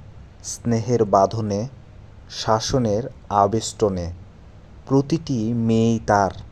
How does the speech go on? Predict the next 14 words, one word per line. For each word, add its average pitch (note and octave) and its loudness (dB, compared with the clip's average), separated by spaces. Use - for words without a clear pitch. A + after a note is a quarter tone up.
মায়ের G#2+ 0
প্রতিনিধি। F#2+ -6
সংসারের B2 0
ছোট - -2
বড় A#2 2
নানা A2 2
কাজ G2+ 0
সে - 0
মায়ের G#2 0
মতোই G#2+ 0
সযত্নে - 2
করার G#2+ 0
চেষ্টা G2+ -6
করে। F2 -2